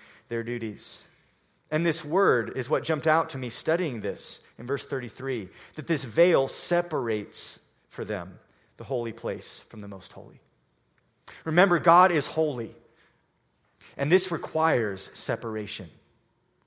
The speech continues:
And the tabernacle, even in the way it's constructed, the way it's built, communicated this at every level, that what is unholy must be separated from what is holy.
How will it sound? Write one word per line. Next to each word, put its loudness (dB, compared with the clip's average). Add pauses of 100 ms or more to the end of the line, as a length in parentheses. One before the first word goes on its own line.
(260)
And 0
the 2
tabernacle, 6
even 0
in 2
the 6
way 6
it's 2
constructed, 2
the 0
way 4
it's -2
built, 2 (220)
communicated 0
this 0
at -4
every 2
level, 2 (220)
that 6
what 10
is 6
unholy 2
must 0
be -2
separated 2
from -6
what 4
is -4
holy. -6